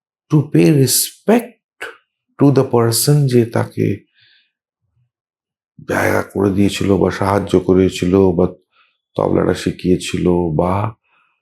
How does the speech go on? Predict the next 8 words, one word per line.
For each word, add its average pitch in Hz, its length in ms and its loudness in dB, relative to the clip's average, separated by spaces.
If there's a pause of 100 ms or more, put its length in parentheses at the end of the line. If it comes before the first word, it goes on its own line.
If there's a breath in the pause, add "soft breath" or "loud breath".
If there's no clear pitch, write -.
(260)
ইন্সপায়ার 135 640 -2 (100)
করেছিল 95 440 -6 (680)
অভিনয় 92 380 2
করে, 80 560 -6
সে - 200 -10
হয়তো 110 140 -2
তাকে 120 180 -4
মিট 127 240 -2